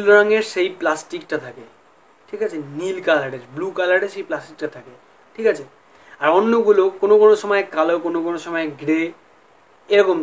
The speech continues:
থাকে। তো এই যে কালো আর গ্রে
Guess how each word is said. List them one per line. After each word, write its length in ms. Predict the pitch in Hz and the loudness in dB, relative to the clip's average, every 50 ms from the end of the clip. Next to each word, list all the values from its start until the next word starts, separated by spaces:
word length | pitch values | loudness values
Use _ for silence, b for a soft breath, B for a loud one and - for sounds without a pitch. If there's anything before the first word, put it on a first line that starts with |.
| 147 | -6
থাকে। 200 | 143 131 131 127 120 - _ _ _ _ _ _ _ _ _ _ _ _ _ _ _ _ - | -8 -10 -12 -14 -20 -20 _ _ _ _ _ _ _ _ _ _ _ _ _ _ _ _ 0
তো 100 | 175 180 170 160 156 180 196 - - _ _ _ _ _ _ _ _ _ _ _ - - 175 | 2 2 4 4 2 -2 -4 -10 -16 _ _ _ _ _ _ _ _ _ _ _ -10 0 0
এই 80 | 190 214 208 | 0 2 4
যে 80 | 233 226 226 - - - | 2 2 2 2 -2 -2
কালো 300 | - 175 185 196 208 196 208 214 202 196 | 2 4 4 4 6 6 6 6 6 6
আর 80 | 185 - 156 156 | 4 2 0 -2
গ্রে 160 | 160 165 185 | 4 6 6